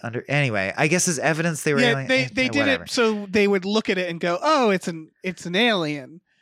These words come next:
Speaker 1: I
Speaker 2: Yeah.
Speaker 1: know, but I have more
Speaker 2: I
Speaker 1: questions for
Speaker 2: understand.
Speaker 1: later. But anyway, um, that was the plan. Make it look like it's an alien so she'll be accepted. Aliens are more accepted than mutants. She can have a normal life. People will just believe she's a Cyclops alien.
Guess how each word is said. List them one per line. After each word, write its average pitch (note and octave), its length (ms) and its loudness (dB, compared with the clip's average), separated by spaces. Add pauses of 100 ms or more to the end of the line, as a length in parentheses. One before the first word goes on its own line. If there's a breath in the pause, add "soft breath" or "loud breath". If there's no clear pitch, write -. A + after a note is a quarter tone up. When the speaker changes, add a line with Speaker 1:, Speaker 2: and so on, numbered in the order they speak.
(600)
Speaker 1:
I F3+ 140 6
Speaker 2:
Yeah. E3 160 6
Speaker 1:
know, C#3+ 120 4
but D3 120 4
I D3 60 6
have C#3+ 100 2
more C3 120 0
Speaker 2:
I - 40 -6
Speaker 1:
questions B2 320 0
for G#3 80 4
Speaker 2:
understand. E3 320 0
Speaker 1:
later. G#2+ 260 2
But E3 240 4
anyway, C3+ 460 2 (400)
um, D3+ 560 2 (880)
that F#3 180 6
was E3 140 2
the D3 80 -6
plan. B2+ 360 0
Make E3+ 160 2
it F#3+ 80 4
look F3 160 2
like D#3+ 200 4
it's D3+ 200 0
an C#3+ 100 0
alien B2 400 0
so - 120 0
she'll B2 160 -2
be C#3+ 160 2
accepted. A2 480 -2
Aliens D3 500 0
are D#3 80 2
more D3 160 2
accepted C#3+ 460 -2
than C#3+ 120 -4
mutants. G2+ 360 -8
She C#3 220 0
can D#3+ 120 0
have D3 160 2
a D3 40 -4
normal D3+ 360 0
life. G2+ 380 0
People B2 260 -2
will C3+ 60 0
just C3 220 -2
believe B2+ 280 0
she's A#2 220 -4
a A#2+ 60 -2
Cyclops B2+ 580 0
alien. G#2 440 0